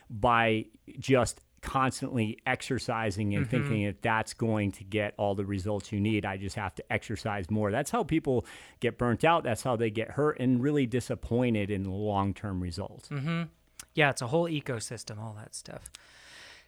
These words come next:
Speaker 2: Hey, thanks everybody for giving us a listen. I hope this all helped you out.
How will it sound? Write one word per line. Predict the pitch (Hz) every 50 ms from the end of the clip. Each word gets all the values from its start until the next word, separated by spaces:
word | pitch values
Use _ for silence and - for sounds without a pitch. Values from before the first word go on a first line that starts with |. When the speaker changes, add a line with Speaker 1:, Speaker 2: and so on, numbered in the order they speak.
| -
Speaker 2:
Hey, | - 226 226
thanks | 226 220 226 220 214
everybody | 214 190 214 208 208
for | 202 - 208 202 202 202 202 190 180 - -
giving | - 202 190 196 196
us | 185 -
a | 190
listen. | 185 185 185 - - 190 185 190 180 - - - - - - - -
I | 156 151 151 151 151 151
hope | 147 156 165 - -
this | - 170 156 - - - -
all | - 180 165 170 175
helped | 165 135 170 170 160 - -
you | 175 160
out. | 180 202 208 208 -